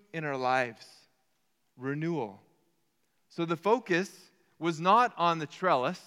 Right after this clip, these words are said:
on, you know, all the system, the different names of it. The focus was on how can we actually s-, experience this renewal, this Spirit-filled life.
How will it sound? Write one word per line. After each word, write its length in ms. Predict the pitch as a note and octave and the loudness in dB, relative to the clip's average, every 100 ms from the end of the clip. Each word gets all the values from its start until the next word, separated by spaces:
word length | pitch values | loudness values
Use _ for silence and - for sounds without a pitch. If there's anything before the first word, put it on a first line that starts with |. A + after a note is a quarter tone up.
| - _ _ _ _ _ _ | -20 _ _ _ _ _ _
on, 480 | D3+ D3 C#3 C3+ C3+ | -2 -2 -2 -4 -6
you 140 | C#3 | -4
know, 260 | C#3+ C#3 D3+ - _ - | -4 -4 -6 -14 _ -8
all 160 | C#3 D3+ | -6 -4
the 120 | C#3+ | -6
system, 440 | - D3 - D3+ | -12 -16 -10 -10
the 100 | C#3 | -8
different 280 | C3+ C#3+ C#3+ | -8 -8 -6
names 340 | C3+ C#3+ C3+ | -4 -4 -8
of 100 | C#3 | -6
it. 160 | C#3+ C3+ | -6 -6
The 80 | C3+ | -6
focus 400 | F3+ G3+ G3+ E3 | -4 -2 -4 -10
was 160 | D#3+ | -4
on 200 | D3+ D3 - - - - | -2 -2 -6 -20 -20 -4
how 280 | D#3 F#3 | 0 0
can 160 | A3+ A#3+ | 0 -8
we 120 | G#3 | -2
actually 280 | E3+ E3 D#3+ | -2 -2 -14
s-, 160 | - _ _ | -16 _ _
experience 600 | C#3+ - _ D#3+ D#3 C#3+ - | -16 -16 _ -8 -6 -8 -12
this 260 | C3+ - | -20 -18
renewal, 580 | A2+ A2+ A2+ B2 A2 G#2 _ _ _ _ | -16 -14 -12 -14 -16 -18 _ _ _ _
this 160 | - C3+ | -10 -10
Spirit-filled 1120 | - - - D3 D3+ D3 - - B2+ A#2+ B2 B2 _ _ _ | -10 -20 -10 -6 -6 -8 -12 -12 -10 -10 -14 -20 _ _ _
life. 560 | A2 A2 A2+ G#2+ - | -10 -6 -6 -10 -20